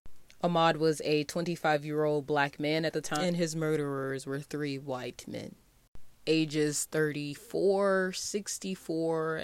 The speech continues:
and fifty-one, I believe. Please fact check me on this.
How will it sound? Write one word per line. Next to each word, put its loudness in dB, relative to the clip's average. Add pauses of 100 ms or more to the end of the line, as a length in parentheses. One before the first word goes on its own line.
and -8
fifty-one, -6
I -6
believe. -4
Please -8
fact -4
check -8
me -6
on -4
this. -6